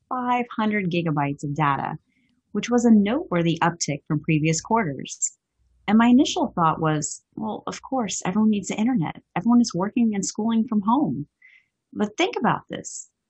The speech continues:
This was nine months into the pandemic. At that point, shouldn't we have been leveling off,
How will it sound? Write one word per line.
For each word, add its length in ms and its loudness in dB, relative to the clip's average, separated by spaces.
This 220 -8
was 180 2
nine 640 2
months 460 0
into 160 -2
the 100 -2
pandemic. 600 0
At 160 -2
that 260 -2
point, 440 0
shouldn't 340 0
we 100 4
have 120 -2
been 260 0
leveling 380 0
off, 320 2